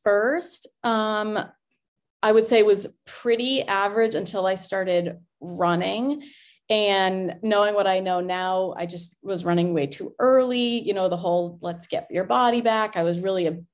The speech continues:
big athlete before. And so I ran, like, a half marathon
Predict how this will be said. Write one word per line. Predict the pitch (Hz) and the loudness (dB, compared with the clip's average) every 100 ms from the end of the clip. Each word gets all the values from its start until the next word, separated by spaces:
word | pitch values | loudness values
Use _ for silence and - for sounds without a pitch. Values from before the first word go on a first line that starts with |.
| - | 0
big | 208 202 - | 0 0 -4
athlete | 185 185 - 196 - 180 | -6 -8 -6 -4 -4 -6
before. | 175 175 180 190 190 196 - - - - - | -6 0 2 2 2 -2 -12 -20 -20 -10 -4
And | 208 202 | -2 -2
so | 190 - 208 185 180 180 | -4 0 4 6 8 6
I | - 185 | 4 2
ran, | 190 180 | 0 0
like, | 175 | -4
a | |
half | 170 202 190 - | -8 -10 -10 -6
marathon | 185 180 180 185 185 180 180 180 180 185 | -4 -2 -2 -2 0 2 0 -2 -4 -8